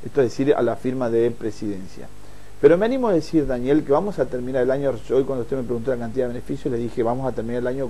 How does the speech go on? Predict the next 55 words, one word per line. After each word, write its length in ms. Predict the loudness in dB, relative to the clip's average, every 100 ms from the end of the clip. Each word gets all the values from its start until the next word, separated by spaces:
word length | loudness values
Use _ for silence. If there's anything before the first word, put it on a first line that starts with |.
| -4
casi 340 | -2 4 2 2 -8 -10 -8 0
con 160 | 0
stock 300 | 2 6 6
de 80 | 6
un 160 | 0 0
mes 200 | -2 -2
más". 360 | -2 -2 -4 -10 -10 -10 -10 -8 2
Yo 80 | 6
diría 260 | 8 8
que 80 | 8
vamos 260 | 4 0 -4
a 60 |
cerrar 320 | 0 4 6 6
el 80 |
año 240 | 4 0 -2
con 160 | -4
tres 160 | -6 -4
mil 160 | -4 -4
trescientos, 560 | -6 -4 -6 -4 -6
tres 140 | -6 -8
mil 100 | -4
cuatrocientos 760 | -4 -6 -8 -8 -6 -6 -8 -8 -10 -8
beneficios, 560 | -6 -4 -4 0 -2 -2 -12 -12 -10
esto 180 | -4 2
es 60 | 2
decir, 260 | 2 0
que 80 | 2
estos 260 | 2 2 2
ochocientos 480 | 0 0 0 0 0
que 60 |
están 160 | 0 -2
a 60 |
la 80 | -2
firma, 220 | -4 -2
le 60 | 0
diría 200 | 2 0
que 80 | 0
el 60 | 2
noventa 340 | 2 4 0
por 160 | -2 -4
ciento 220 | -4 -4
va 60 |
a 20 | -2
estar 160 | -4
firmado 340 | -4 -4 -4 -4
antes 160 | -4
de 60 | -6
fin 180 | -6 -4
de 120 | -4
año. 200 | -4 -8 -10 -10 -10 -10 -10 -10 -2
Con 140 | 4 6
la 140 | 6
tranquilidad 540 | 2 0 4 8 8
que 80 | 8
decimos 500 | 2 2 0 0 -4